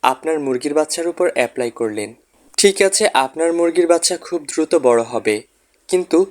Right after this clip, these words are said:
একটা সময় আপনার মুরগির বাচ্চাগুলো এক এক করে সবগুলো বাচ্চা মারা যাবে। কেন, কিভাবে, কি জন্য আপনার মুরগির বাচ্চাগুলো কিছুদিন পর মারা যাবে, একটা উদাহরণ দিয়ে বোঝাচ্ছি। আমার বাড়ির পাশের এক কাকিমা,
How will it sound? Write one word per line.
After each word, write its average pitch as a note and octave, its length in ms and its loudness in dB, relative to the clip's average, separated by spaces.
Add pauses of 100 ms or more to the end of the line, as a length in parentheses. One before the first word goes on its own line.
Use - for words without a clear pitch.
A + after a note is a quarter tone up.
(280)
একটা C#3 260 0
সময় F3+ 340 -2
আপনার D3+ 360 -2
মুরগির D#3 300 -2
বাচ্চাগুলো E3 580 0
এক C3 240 0
এক C#3+ 140 -4
করে D#3+ 200 2
সবগুলো C#3 420 -6
বাচ্চা D3 320 -4
মারা A#2+ 240 -6
যাবে। A2 320 -8 (380)
কেন, E3+ 300 6
কিভাবে, F3 420 4
কি F#3 160 0
জন্য D3 400 2
আপনার D#3 380 0
মুরগির D#3+ 340 2
বাচ্চাগুলো E3+ 520 2
কিছুদিন D3 540 -4
পর E3+ 200 4
মারা B2 280 2
যাবে, A#2 340 2 (300)
একটা C#3 380 -2
উদাহরণ C#3 460 -2
দিয়ে E3+ 160 4
বোঝাচ্ছি। A2 600 -2 (680)
আমার D#3+ 340 4
বাড়ির C3+ 280 4
পাশের D3+ 340 0
এক E3+ 160 0
কাকিমা, A#2+ 500 -2